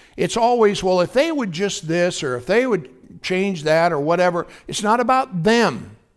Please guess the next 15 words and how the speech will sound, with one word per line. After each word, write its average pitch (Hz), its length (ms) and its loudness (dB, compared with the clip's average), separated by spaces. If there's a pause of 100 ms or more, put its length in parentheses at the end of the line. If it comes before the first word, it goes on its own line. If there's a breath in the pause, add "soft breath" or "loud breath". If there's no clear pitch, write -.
(600)
It's 180 180 -2
about 180 460 2
you. 170 600 -4 (720)
Everybody 170 220 -6
say 175 160 2
hallelujah. 180 720 0 (140)
Hallelujah. - 540 -20
Yeah, 165 200 2
it's, 180 240 2
it's 269 240 -2
about 247 340 4
you, 254 320 4
what 202 260 2
you're 294 380 4
doing, 190 440 -2